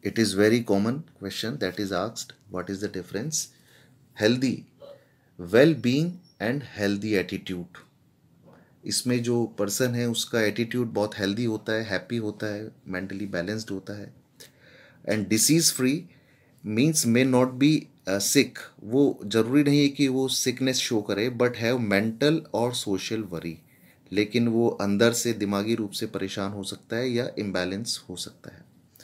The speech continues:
सेकंड पॉइंट है हेल्दी का, it is a state of complete physical, mental and social well-being,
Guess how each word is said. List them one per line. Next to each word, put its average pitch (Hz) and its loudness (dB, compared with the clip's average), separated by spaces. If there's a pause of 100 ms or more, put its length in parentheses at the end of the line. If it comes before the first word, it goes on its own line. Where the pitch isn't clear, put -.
(600)
सेकंड 139 4
पॉइंट 139 4
है 139 2
हेल्दी 120 0
का, 131 -4
it 139 2
is 127 2
a 127 2
state 135 2
of 135 4 (200)
complete 131 4
physical, 127 0 (380)
mental 117 0 (200)
and 107 -4
social 107 -4
well-being, 87 -4